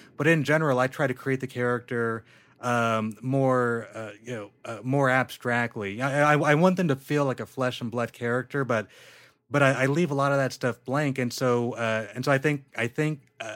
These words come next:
if, if I can sort of, you know, project on the readers who read my stories subconsciously,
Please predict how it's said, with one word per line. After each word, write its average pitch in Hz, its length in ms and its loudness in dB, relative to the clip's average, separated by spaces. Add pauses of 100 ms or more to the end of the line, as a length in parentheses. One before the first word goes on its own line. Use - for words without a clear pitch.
if, 123 160 -8
if 131 140 -6
I 127 100 2
can 123 140 -4
sort 120 160 -4
of, 110 180 -4
you 123 80 -6
know, 107 60 -4
project 123 380 -2
on 117 100 -4
the 113 60 -6
readers 120 280 -4
who 123 80 -12
read 123 140 -2
my 110 140 -4
stories 123 480 -4 (400)
subconsciously, 135 1000 -2